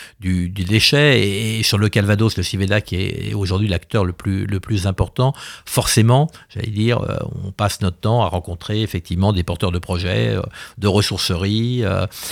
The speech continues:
euh, on est en train d'essayer de prôner effectivement que dans chaque déchetterie, il y ait au moins un local couvert où on puisse, euh, accueillir, euh,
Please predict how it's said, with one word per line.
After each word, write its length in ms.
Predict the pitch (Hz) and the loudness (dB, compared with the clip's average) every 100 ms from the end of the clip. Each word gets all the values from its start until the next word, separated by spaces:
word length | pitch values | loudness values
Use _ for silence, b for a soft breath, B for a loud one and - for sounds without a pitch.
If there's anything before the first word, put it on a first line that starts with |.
| B - | B -4
euh, 300 | 95 95 92 92 - | -2 -2 -4 -6 -6
on 160 | 98 98 | -2 0
est 60 | |
en 120 | 92 90 | 0 0
train 200 | 104 98 | 0 0
d'essayer 340 | 92 101 101 | 0 2 0
de 40 | |
prôner 300 | - 104 95 | 0 0 2
effectivement 540 | 98 95 - 87 104 104 | 2 0 -2 2 2 4
que 120 | 95 | 2
dans 240 | 90 95 | 2 2
chaque 240 | 95 117 110 | 4 2 2
déchetterie, 600 | 101 - 95 - 110 131 B B - | 2 2 -2 2 2 0 B B 0
il 60 | 95 | 4
y 20 | |
ait 40 | |
au 100 | 101 | 4
moins 300 | 107 110 113 107 | 6 6 6 4
un 140 | 113 | 6
local 320 | 110 - 107 | 6 6 2
couvert 420 | - 110 104 117 | 2 4 6 6
où 40 | 107 | 4
on 60 | |
puisse, 500 | 90 - 107 113 - | 0 2 2 4 2
euh, 120 | 95 - | 0 2
accueillir, 760 | 107 - 107 95 104 113 101 | 0 2 2 4 4 4 4
euh, 200 | 95 95 | 4 4